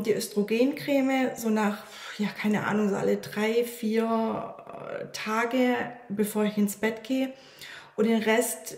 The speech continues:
überbrücke ich oder ich schmier eigentlich die ganze Zeit Zinksalbe drauf, weil nichts anderes wirklich hilft. Und dieses Zink, das fühlt sich gut an, dann, ähm,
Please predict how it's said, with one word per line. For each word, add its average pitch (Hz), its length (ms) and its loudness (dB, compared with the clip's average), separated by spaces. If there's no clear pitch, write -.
überbrücke 220 560 0
ich 233 200 0
oder 196 340 2
ich - 180 0
schmier 214 260 4
eigentlich 202 280 2
die 202 160 -6
ganze 220 320 0
Zeit 214 260 -2
Zinksalbe 190 760 -2
drauf, 196 540 0
weil 208 320 2
nichts - 420 0
anderes 226 400 -2
wirklich 202 300 0
hilft. 240 500 4
Und 202 220 4
dieses 202 720 0
Zink, - 800 0
das 196 300 2
fühlt 220 300 0
sich 208 240 0
gut 247 280 0
an, 262 440 0
dann, 185 540 0
ähm, 196 720 2